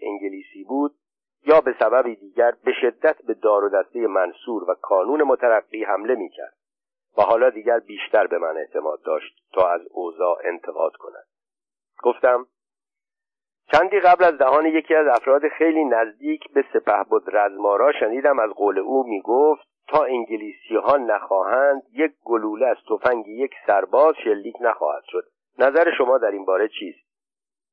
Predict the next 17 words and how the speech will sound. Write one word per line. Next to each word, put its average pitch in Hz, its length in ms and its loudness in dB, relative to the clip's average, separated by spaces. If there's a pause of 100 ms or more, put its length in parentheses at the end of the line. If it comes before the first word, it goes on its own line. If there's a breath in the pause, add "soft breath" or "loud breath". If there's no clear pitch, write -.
(120)
عرفه 104 320 2
پرسید: 127 500 -6 (640)
«چه 180 200 2
سالی 113 320 2
رزمارا 101 580 0
این 101 220 -6
حرف 95 340 -2
را 92 140 0
زد؟» 92 320 -2 (520)
گفتم: 107 440 -2 (540)
«بدون 113 320 0
تردید، 113 600 -4 (280)
وقتی 101 360 -2
که 131 120 -2
هنوز 85 400 -6
زنده 80 300 -4
بود.» 113 260 -6